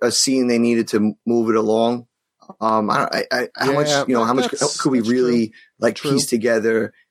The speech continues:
Speaker 1: and, and need to see the whole thing?
Speaker 2: Yeah,
Speaker 1: Like,
Speaker 2: it was
Speaker 1: you know,
Speaker 2: a
Speaker 1: they
Speaker 2: little
Speaker 1: just,
Speaker 2: weird,
Speaker 1: they threw it in
Speaker 2: though.
Speaker 1: there.
Speaker 2: Yeah, it was so weird. We tracked the D N A and we found the D N A five kilometers in a thing.
Speaker 1: But how
Speaker 2: It's
Speaker 1: are they
Speaker 2: like,
Speaker 1: gonna
Speaker 2: come
Speaker 1: get
Speaker 2: on.
Speaker 1: him into the room with the Bernards?
Speaker 2: And
Speaker 1: Like
Speaker 2: it
Speaker 1: that,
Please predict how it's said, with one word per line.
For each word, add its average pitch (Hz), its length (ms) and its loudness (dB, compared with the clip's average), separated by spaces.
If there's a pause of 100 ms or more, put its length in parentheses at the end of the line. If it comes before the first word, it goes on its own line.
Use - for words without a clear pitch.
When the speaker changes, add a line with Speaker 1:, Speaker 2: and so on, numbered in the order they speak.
(160)
Speaker 1:
and, 123 140 0
and 113 240 0
need 123 180 0
to 120 100 0
see 117 220 0
the 107 100 2
whole 107 200 0
thing? 95 220 -2
Speaker 2:
Yeah, - 100 -2
Speaker 1:
Like, - 100 -2
Speaker 2:
it 143 80 -4
was 110 120 -2
Speaker 1:
you 110 60 0
know, 113 60 2
Speaker 2:
a - 20 2
Speaker 1:
they 113 60 2
Speaker 2:
little 127 160 0
Speaker 1:
just, 107 140 -6
Speaker 2:
weird, 120 300 -2
Speaker 1:
they 110 40 -8
threw 160 160 0 (100)
it 120 60 0
in 113 80 -2
Speaker 2:
though. 117 60 0
Speaker 1:
there. 113 260 0
Speaker 2:
Yeah, 71 340 -12
it 104 100 -8
was 101 160 -2
so 123 180 0
weird. 90 340 -10 (240)
We 107 160 -6
tracked 123 360 -2
the 120 60 -6
D 110 240 -4
N 98 140 -2
A 107 180 -2
and 82 120 -4
we 82 80 -6
found 98 340 0
the 92 60 -4
D 98 240 -2
N 98 100 0
A 90 140 0
five 104 340 0
kilometers 92 760 0
in 82 120 -4
a 82 60 -6
thing. 101 280 -6
Speaker 1:
But 165 100 0
how 180 180 0
Speaker 2:
It's 180 80 0
Speaker 1:
are 165 60 0
they 165 60 0
Speaker 2:
like, 165 80 0
Speaker 1:
gonna 160 180 2
Speaker 2:
come 127 80 -8
Speaker 1:
get 147 160 0
Speaker 2:
on. 139 100 2
Speaker 1:
him 131 60 -2
into 139 440 -2
the 120 480 2
room 120 360 2
with 113 180 2
the 104 100 2
Bernards? 101 480 -2
Speaker 2:
And 143 160 -2
Speaker 1:
Like - 160 2
Speaker 2:
it 165 40 -4
Speaker 1:
that, 131 60 0